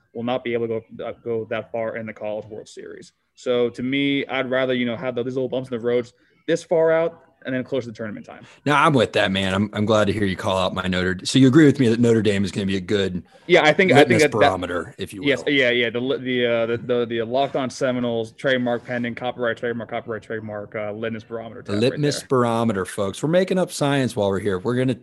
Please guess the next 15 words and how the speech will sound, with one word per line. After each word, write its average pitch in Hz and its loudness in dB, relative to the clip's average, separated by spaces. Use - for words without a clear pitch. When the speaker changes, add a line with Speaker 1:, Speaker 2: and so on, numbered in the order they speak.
Speaker 2:
it, - -10
we're 143 2
gonna 151 2
test - -2
the, 120 2
uh, 107 0
the 123 2
air 131 6
pressure 123 2
for 107 0
acidity 98 -2
or 92 -2
something 95 -6
like 95 -4
that. 95 -2